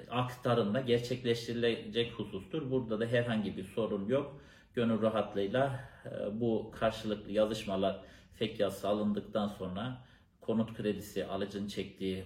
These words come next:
konut kredisinin bankası da, e, o miktarı kendi bankasında tutar ve aktarır.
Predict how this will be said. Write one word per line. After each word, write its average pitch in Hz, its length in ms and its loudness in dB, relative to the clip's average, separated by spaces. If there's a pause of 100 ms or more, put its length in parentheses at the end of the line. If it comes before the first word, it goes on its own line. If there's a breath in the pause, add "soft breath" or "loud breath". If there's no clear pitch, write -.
konut 104 240 -4
kredisinin 95 1000 -8
bankası 104 560 0
da, 90 160 -2 (460 loud breath)
e, - 60 -4
o 107 440 2
miktarı 98 760 0 (140)
kendi 104 320 -2
bankasında 95 600 -4
tutar 135 340 -4
ve 127 100 2
aktarır. 123 640 2